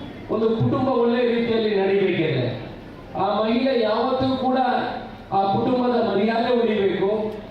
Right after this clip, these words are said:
ನಾವು ಸಮಾಜದಲ್ಲಿ ನಮ್ಮ ಗೌರವ ಉಳಿಬೇಕು ಅನ್ನೋ ದೃಷ್ಟಿಕೋನ ಇಟ್ಕೊಂಡು ಎಷ್ಟೇ ಕಷ್ಟ ಇರಲಿ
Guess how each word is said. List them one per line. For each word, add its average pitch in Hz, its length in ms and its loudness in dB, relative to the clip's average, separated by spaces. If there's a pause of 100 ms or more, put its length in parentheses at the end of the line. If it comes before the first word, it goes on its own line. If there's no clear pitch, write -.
(100)
ನಾವು 220 300 2
ಸಮಾಜದಲ್ಲಿ 240 640 0
ನಮ್ಮ 226 260 0
ಗೌರವ 233 520 2
ಉಳಿಬೇಕು 226 420 2
ಅನ್ನೋ 208 240 -2
ದೃಷ್ಟಿಕೋನ 214 600 0
ಇಟ್ಕೊಂಡು 208 340 0
ಎಷ್ಟೇ 285 640 2
ಕಷ್ಟ 254 320 0
ಇರಲಿ 175 500 -2